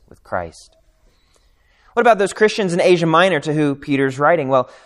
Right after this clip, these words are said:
the types of things that they are stepping out of in their culture, they're not just gambling groups. They are patriotic and civil celebrations. They are lifelong relationships and even family gatherings.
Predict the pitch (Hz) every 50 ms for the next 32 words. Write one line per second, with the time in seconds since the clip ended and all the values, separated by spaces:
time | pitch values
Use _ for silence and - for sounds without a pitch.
0 | _ - _ _ _ _ _ _ _ 160 160 160 185 214 220 - 220 180 - 196
1 | 202 208 220 208 160 180 160 147 143 127 160 160 190 208 214 208 - - 214 190
2 | 196 190 175 165 - 131 151 175 190 208 214 190 196 185 185 175 160 - 170 160
3 | 180 - - 214 196 170 170 165 156 160 175 180 165 170 180 170 - 160 156 156
4 | 151 143 143 131 117 117 107 - _ - - - - _ _ _ _ _ _ _
5 | _ _ _ _ _ _ - 156 156 151 143 139 127 120 - - _ _ - -
6 | - 202 214 185 - 185 180 170 170 170 160 135 123 - - 156 156 147 - -
7 | - - 202 202 185 196 175 165 - - 165 156 147 139 127 147 147 151 147 -
8 | 156 135 135 123 - - _ - - _ - 151 147 135 131 120 123 131 147 165
9 | 190 202 190 - 185 185 180 175 165 147 139 139 143 151 147 - 151 135 - -
10 | 139 123 - - - - _ _ _ _ _ _ - 117 117 - - 139 147 143
11 | 156 147 - - - - - 147 147 143 139 127 113 110 101 95 - 113 110 110
12 | 107 - - _ _ _ _ _ _ _